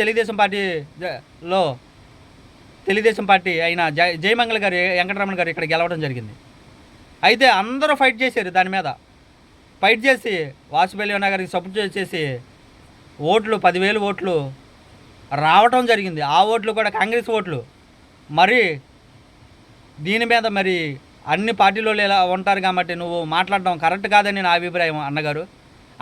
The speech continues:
అందరికి వైసీపీ ముద్ర అనేది వేయటం కూడా కరెక్ట్ కాదు,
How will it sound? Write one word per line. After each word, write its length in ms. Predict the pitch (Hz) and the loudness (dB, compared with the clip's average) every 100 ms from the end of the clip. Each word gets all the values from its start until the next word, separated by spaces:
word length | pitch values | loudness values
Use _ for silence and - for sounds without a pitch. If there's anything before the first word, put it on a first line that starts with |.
| 156 | 0
అందరికి 300 | 214 254 226 | 2 2 2
వైసీపీ 340 | 214 214 247 247 | -2 -2 -2 -2
ముద్ర 200 | 220 208 226 | -2 2 2
అనేది 220 | 226 214 208 | 2 0 0
వేయటం 240 | 196 214 220 | 0 0 -2
కూడా 120 | 214 202 | 0 0
కరెక్ట్ 240 | 190 214 214 226 | 0 -4 0 2
కాదు, 200 | 190 | 2